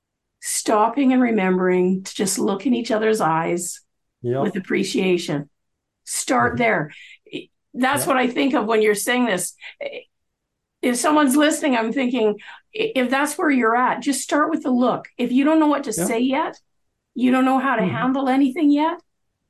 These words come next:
Speaker 1: just look two seconds
Speaker 2: Mm-hmm.
Speaker 1: with appreciation
Speaker 2: Yeah.
Speaker 1: and see what starts to shift in that relationship.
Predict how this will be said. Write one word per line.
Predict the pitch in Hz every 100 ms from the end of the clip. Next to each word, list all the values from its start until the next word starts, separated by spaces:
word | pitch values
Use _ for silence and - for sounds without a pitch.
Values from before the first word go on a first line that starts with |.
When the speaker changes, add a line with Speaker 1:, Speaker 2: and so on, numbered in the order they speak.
| _ _ _ -
Speaker 1:
just | 262 233 247
look | 233 208 - - _ _
two | - 302 294
seconds | - 254 247 196 185 87
Speaker 2:
Mm-hmm. | 110 _ _ _ _ _
Speaker 1:
with | 208 214
appreciation | - 269 220 - 190 196 202 180 165 160 _ _ _ _ _ _
Speaker 2:
Yeah. | 214
Speaker 1:
and | 214
see | - - 277 277
what | 233 -
starts | - 226 -
to | - 190
shift | - 330 - 220
in | 196
that | 175
relationship. | 180 180 185 185 196 185 - -